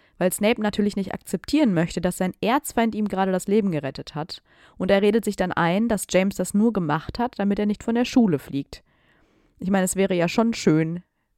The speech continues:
wenn James das wirklich eingesehen hätte, dass es zu weit geht, was er da treibt. Aber ich muss auch sagen, es war vielleicht so eine Mischung aus beidem. Er hat wahrscheinlich gemerkt, „Oh shit, er gefährdet Lupin.“ Er gefährdet, äh, Sirius und seine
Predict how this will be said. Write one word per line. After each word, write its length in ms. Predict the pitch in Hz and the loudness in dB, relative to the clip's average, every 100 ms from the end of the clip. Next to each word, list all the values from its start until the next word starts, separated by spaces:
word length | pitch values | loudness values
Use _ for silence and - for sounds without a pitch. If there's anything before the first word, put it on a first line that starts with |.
| _ | _
wenn 240 | 175 156 | -6 -4
James 260 | 165 160 170 | 0 0 0
das 180 | 170 - | -4 -2
wirklich 300 | 165 170 - | -6 -6 -4
eingesehen 580 | 151 170 185 175 196 196 | -2 0 -2 0 0 0
hätte, 280 | 185 202 | -4 -6
dass 180 | 190 190 | -6 -6
es 120 | 190 | -8
zu 180 | - 190 | -8 -4
weit 260 | 185 190 - | -2 -2 -2
geht, 160 | 196 | -4
was 160 | 190 190 | -4 -4
er 60 | 190 | -4
da 120 | 190 | -6
treibt. 400 | - 185 202 - | -4 -2 -2 -4
Aber 180 | 175 156 | -4 -2
ich 240 | 175 - _ - - - | -4 -8 _ -20 -20 -6
muss 220 | 190 190 | -2 0
auch 240 | - 175 - | 4 2 2
sagen, 480 | 185 180 196 208 214 _ - _ _ | 0 2 2 -2 -6 _ -20 _ _
es 120 | - - | -8 2
war 140 | 190 | 2
vielleicht 200 | 208 190 | 4 0
so 60 | 180 | 0
eine 80 | 175 | 0
Mischung 320 | 165 - 190 | 0 0 -2
aus 200 | 160 - | -2 -4
beidem. 500 | 147 156 185 247 302 _ | -4 -2 -2 -2 -6 _
Er 100 | 190 | -4
hat 120 | 180 190 | -2 -2
wahrscheinlich 280 | 185 185 | -2 -4
gemerkt, 380 | - 175 180 202 | -2 -2 -2 -2
„Oh 140 | 156 160 | 0 -2
shit, 400 | - 240 - - _ _ - | 0 -2 -2 -10 _ _ -6
er 360 | 175 170 160 - _ _ _ _ _ _ _ - | 0 2 2 -4 _ _ _ _ _ _ _ -6
gefährdet 420 | 185 - 170 151 | -2 2 2 2
Lupin.“ 360 | 170 170 240 330 _ _ _ _ _ _ _ - | 0 0 -2 -2 _ _ _ _ _ _ _ -2
Er 260 | 180 170 | 2 2
gefährdet, 540 | 170 175 170 165 156 - | 0 0 0 0 -2 -2
äh, 220 | 170 160 | 0 0
Sirius 480 | 160 202 185 220 262 | 0 2 4 4 2
und 300 | - 175 156 | -2 -2 -2
seine 520 | 160 160 160 147 147 | -4 -2 -2 -2 -4